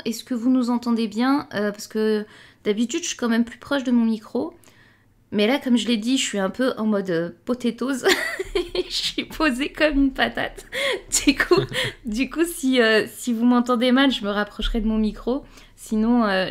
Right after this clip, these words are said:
Speaker 1: je reste en mode patate. Et, euh, est-ce que Goji aussi, vous l'entendez bien ?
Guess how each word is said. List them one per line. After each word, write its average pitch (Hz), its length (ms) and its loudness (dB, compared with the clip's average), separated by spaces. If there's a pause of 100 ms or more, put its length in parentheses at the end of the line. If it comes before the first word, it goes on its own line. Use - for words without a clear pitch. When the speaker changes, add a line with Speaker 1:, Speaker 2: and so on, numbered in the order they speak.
Speaker 1:
je 196 100 -8
reste 226 260 -4
en 214 80 0
mode 208 240 -2
patate. - 420 -6 (440)
Et, 185 280 0
euh, 175 160 2
est-ce 233 220 2
que 262 80 -4
Goji 240 400 2
aussi, 233 240 -4
vous 226 100 -2
l'entendez 196 460 -6
bien ? 175 180 -10